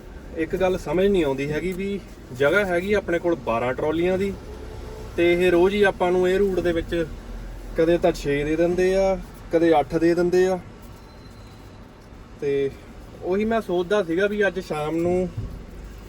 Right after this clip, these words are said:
ਇਹਨਾਂ ਨਾਲ ਆ ਕੇ ਮੈਂ ਆਫਿਸ ਦੇ ਵਿੱਚ ਆਪਣੇ ਟੀਮ ਲੀਡਰ ਨਾਲ ਗੱਲ ਕਰਾਂ ਵੀ ਜਦ ਟਰਾਲੀਆਂ ਦੀ ਜਗ੍ਹਾ ਹੀ ਬਾਰਾਂ ਵਾ, ਤੁਸੀਂ ਮੈਨੂੰ ਛੇ ਦੇ ਦਿੰਦੇ ਹੋ, ਕਦੇ ਅੱਠ ਦੇ ਦਿੰਦੇ ਹੋ,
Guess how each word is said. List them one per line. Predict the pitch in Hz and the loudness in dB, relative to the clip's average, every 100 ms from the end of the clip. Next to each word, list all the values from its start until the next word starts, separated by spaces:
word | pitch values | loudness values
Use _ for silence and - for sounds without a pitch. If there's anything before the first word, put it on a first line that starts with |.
| - - - 160 | -16 -16 -6 0
ਇਹਨਾਂ | 180 | 4
ਨਾਲ | 190 180 | 4 4
ਆ | 160 | 2
ਕੇ | 151 170 | 2 2
ਮੈਂ | 170 170 | 4 2
ਆਫਿਸ | 165 - 151 156 | -2 -6 -4 -4
ਦੇ | 156 | -2
ਵਿੱਚ | 156 147 165 165 165 | -2 0 -2 -2 -6
ਆਪਣੇ | 151 147 | -6 -6
ਟੀਮ | 151 147 | -4 -4
ਲੀਡਰ | 151 151 | -4 -4
ਨਾਲ | 151 151 | -2 -4
ਗੱਲ | 135 127 135 | -2 -2 0
ਕਰਾਂ | 135 135 185 - - - - - - - - - | 0 -2 -4 -12 -18 -18 -20 -20 -20 -20 -20 -6
ਵੀ | 160 | -2
ਜਦ | 170 165 175 180 180 | 2 4 4 2 2
ਟਰਾਲੀਆਂ | 170 165 165 175 | 2 2 4 2
ਦੀ | 170 | 2
ਜਗ੍ਹਾ | 143 175 | 2 2
ਹੀ | 202 | 2
ਬਾਰਾਂ | 170 156 151 | 2 2 0
ਵਾ, | 156 | -2
ਤੁਸੀਂ | 160 151 | -4 -2
ਮੈਨੂੰ | 160 156 160 | -2 0 -2
ਛੇ | 139 131 131 | 0 0 2
ਦੇ | 139 | 0
ਦਿੰਦੇ | 139 143 143 | 0 -2 -2
ਹੋ, | 143 143 | -2 -2
ਕਦੇ | 143 139 | 0 0
ਅੱਠ | 135 147 | -2 0
ਦੇ | 139 | 0
ਦਿੰਦੇ | 139 139 | 0 -2
ਹੋ, | 139 | -4